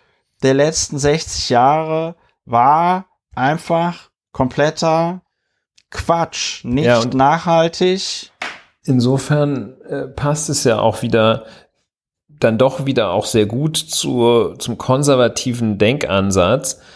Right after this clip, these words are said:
Speaker 2: der ja darin besteht, äh, Neues und andere Sichtweisen so lange zu verhindern, bis es wirklich nicht mehr geht. Und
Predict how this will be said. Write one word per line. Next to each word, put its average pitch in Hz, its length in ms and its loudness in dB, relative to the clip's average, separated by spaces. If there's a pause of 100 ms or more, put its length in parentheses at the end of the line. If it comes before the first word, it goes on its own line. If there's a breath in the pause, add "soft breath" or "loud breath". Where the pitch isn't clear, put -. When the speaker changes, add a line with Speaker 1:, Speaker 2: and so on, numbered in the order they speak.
(260 soft breath)
Speaker 2:
der 104 720 2 (420)
ja 98 600 2 (640)
darin 123 340 2
besteht, 123 760 0 (840 loud breath)
äh, 120 200 -8 (160)
Neues 123 1120 2
und 107 640 -2 (400)
andere 127 460 2
Sichtweisen 107 1200 -2 (420)
so 127 560 0
lange 123 600 0
zu 131 520 -2
verhindern, 123 760 0 (160)
bis 139 300 0 (120)
es 117 420 0
wirklich - 340 0
nicht 85 220 -8
mehr 87 140 -6
geht. 73 400 -16 (640 loud breath)
Und 101 640 0